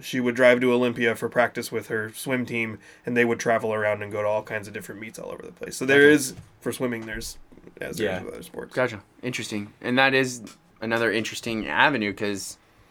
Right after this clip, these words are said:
Speaker 2: you're right. It's a low im-, like, low impact.
Speaker 3: It is. It's, it's low impact, and there is, there's still team aspects, but I, I had a unique experience because that's all I did in, I played a little bit of soccer as a kid, but I swam in high school,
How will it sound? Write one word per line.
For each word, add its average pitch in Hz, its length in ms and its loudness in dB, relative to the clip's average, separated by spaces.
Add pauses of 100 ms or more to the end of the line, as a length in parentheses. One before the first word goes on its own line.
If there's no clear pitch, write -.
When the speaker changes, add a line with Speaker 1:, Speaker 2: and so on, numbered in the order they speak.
(360)
Speaker 2:
you're 95 100 -2
right. 110 160 6
It's 90 180 -6
a 104 40 -2
low 101 280 0
im-, 107 260 -6
like, 98 240 -4
low 104 240 -2
impact. 104 640 -6
Speaker 3:
It 113 160 -14
is. 110 180 -16 (300)
It's, 147 220 4
it's 175 220 4
low 196 200 6
impact, 214 500 0
and 170 160 6
there 180 140 4
is, 196 220 -2
there's 165 260 0
still 208 180 2
team 156 220 -2
aspects, 175 640 0 (460)
but 156 400 8 (880)
I, 170 220 4
I 175 80 4
had 202 140 2
a 180 40 2
unique 160 280 0
experience 143 280 -4
because 123 140 -4
that's 151 180 4
all 147 220 4
I 123 100 2
did 110 340 0
in, 104 440 -6
I - 100 -4
played 143 160 2
a 120 60 2
little 110 180 2
bit 107 100 -2
of 101 60 -6
soccer 101 380 -2
as 92 100 -6
a 95 60 -12
kid, 95 380 -6
but 104 240 0
I 117 160 0
swam 135 440 -4
in 151 80 -2
high 131 200 0
school, 101 500 -6